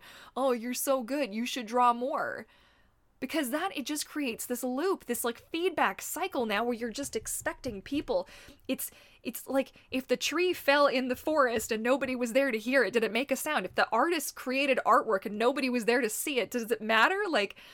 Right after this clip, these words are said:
you know, do you not, can you not create for yourself for the love of it without having to worry about it? These are all things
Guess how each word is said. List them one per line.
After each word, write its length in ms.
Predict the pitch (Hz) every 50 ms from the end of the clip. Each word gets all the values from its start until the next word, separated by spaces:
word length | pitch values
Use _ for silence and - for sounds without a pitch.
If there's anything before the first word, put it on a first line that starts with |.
| - - - - _ - - - _ _ _ _ _
you 200 | - 294 285 320
know, 240 | 269 233 233 262 311
do 100 | 269 285
you 140 | 269 277 277
not, 340 | 254 247 247 269 - - -
can 160 | - 254 254
you 140 | 247 247 233
not 240 | 240 233 233 -
create 440 | - - - 247 226 190 208 240 -
for 120 | - - 247
yourself 640 | 208 214 208 196 - - - - - 156 208 247 -
for 160 | - - 226
the 140 | 214 196 170
love 440 | 170 175 175 170 165 196 226 233 - -
of 160 | 233 226 226
it 140 | 269 254 202
without 300 | 196 - 170 165 202 214
having 280 | 202 202 208 214 208
to 120 | 196 202 202
worry 280 | 185 196 170 185 214
about 240 | 233 226 247 247 269
it? 160 | 302 294 -
These 180 | - 285 320 -
are 120 | 339 - _ -
all 300 | - 220 220 226 233 240
things 640 | 240 - - 208 190 165 127 82 76 - - - -